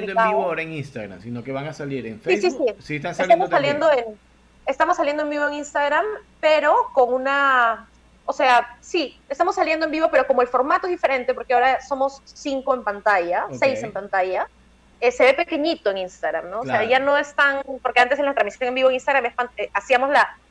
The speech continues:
Speaker 2: las entrevistas, digamos, uno por uno, ¿no? Estaba yo todo el tiempo y lu-, entraba uno, luego el otro. Ahora sí estamos todos en pantalla y para eso es mucho más amigable ahora el Facebook, ¿no?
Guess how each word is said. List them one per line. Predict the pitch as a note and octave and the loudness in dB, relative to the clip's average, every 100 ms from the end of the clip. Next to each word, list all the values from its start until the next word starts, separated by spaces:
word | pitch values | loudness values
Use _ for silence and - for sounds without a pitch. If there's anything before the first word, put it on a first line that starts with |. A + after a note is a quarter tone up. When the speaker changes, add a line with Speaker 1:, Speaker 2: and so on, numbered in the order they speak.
| _ - | _ -2
Speaker 2:
las | A3+ B3 | 0 0
entrevistas, | A#3 A3+ C#4+ C#4+ - C#4 D4 B3+ | 0 0 0 -4 -4 2 2 2
digamos, | A#3 A#3 C4 C#4+ | 4 4 2 -2
uno | C#4+ D4 | 0 2
por | A#3 A#3 | 4 2
uno, | F#3+ D#3+ | -2 -4
¿no? | F#3+ | -6
Estaba | A3+ B3+ | -2 0
yo | B3 C4+ | 2 2
todo | C#4+ | 0
el | C#4+ | 2
tiempo | C#4+ C#4+ D4 | 0 0 -4
y | |
lu-, | A3+ | -4
entraba | - G#3+ A3 | -2 2 4
uno, | B3+ B3 B3+ | 4 0 -2
luego | G#3+ G#3+ | 0 0
el | G#3+ | 0
otro. | - - - | -2 -2 2
Ahora | G#3 C4 | 2 2
sí | - | -4
estamos | C4 C4+ - | -10 -8 0
todos | C#4+ C4+ C#4 | 4 4 4
en | B3+ | -4
pantalla | G#3+ A3 G#3+ G3+ C#4+ _ _ _ _ | -2 2 2 2 -2 _ _ _ _
y | A3+ | -2
para | G#3 - | 4 4
eso | - | 4
es | C4 | -2
mucho | C4+ | -4
más | C4 C4+ | -4 -6
amigable | C4 G#3 G3+ G#3+ A3+ | -4 -4 2 2 6
ahora | G#3+ G#3+ G#3+ | 6 6 2
el | |
Facebook, | - G#3+ F3+ D#3+ _ | -2 -4 -4 -10 _
¿no? | E3+ | -18